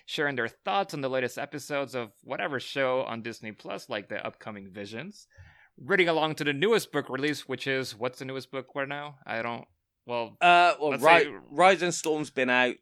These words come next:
Speaker 2: Ronin's next. Have I missed anything? There's been Out of the Shadows that was out
Speaker 1: Yeah.
Speaker 2: most recently.
Speaker 1: Is that,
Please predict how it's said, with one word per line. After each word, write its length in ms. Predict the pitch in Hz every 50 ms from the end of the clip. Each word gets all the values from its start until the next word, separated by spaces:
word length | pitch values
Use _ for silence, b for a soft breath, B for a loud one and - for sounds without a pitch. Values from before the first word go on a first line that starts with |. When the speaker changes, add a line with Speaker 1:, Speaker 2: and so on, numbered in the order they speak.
| _ _ -
Speaker 2:
Ronin's 640 | 123 117 131 143 147 143 139 135 127 123 107 95
next. 800 | 110 123 127 131 - - - - - - - _ - - - -
Have 140 | - 156 151
I 60 | 170
missed 220 | 160 175 175 - -
anything? 340 | 170 170 170 185 190 185
There's 140 | 160 147 143 143
been 200 | - 131 127 - -
Out 240 | 143 165 165 - 143
of 60 | 117
the 40 | 117
Shadows 480 | - - 139 123 117 107 107 107 95
that 140 | 92 104 76
was 100 | 87 90
out 220 | 98 95 95 87
Speaker 1:
Yeah. 260 | 120 123 131 139 139 139
Speaker 2:
most 340 | 107 110 107 107 101 -
recently. 520 | 110 113 107 - - 95 104 107 110 113 113
Speaker 1:
Is 60 | 110
that, 420 | - 131 139 147 147 143 143 143